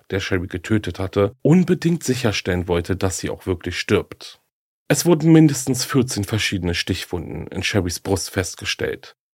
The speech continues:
Während Sherry ins Gesicht und in den Hals gestochen wurde, wurde so viel Kraft aufgewendet, dass die Spitze des Messers abbrach und in Sherrys Kiefer stecken blieb.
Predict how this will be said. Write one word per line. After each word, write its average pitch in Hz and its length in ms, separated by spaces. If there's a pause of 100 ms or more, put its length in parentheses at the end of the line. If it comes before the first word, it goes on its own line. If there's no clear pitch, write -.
(140)
Während 147 240
Sherry 160 360
ins - 180
Gesicht 120 680
und 95 200
in 90 80
den 87 240
Hals 117 240
gestochen - 480
wurde, 104 480 (220)
wurde 113 200
so 120 160
viel 120 200
Kraft - 340
aufgewendet, 92 680 (120)
dass 120 200
die 143 100
Spitze - 480
des 117 220
Messers 107 420
abbrach 110 720 (280)
und - 160
in 104 100
Sherrys 104 420
Kiefer 139 380
stecken - 420
blieb. - 400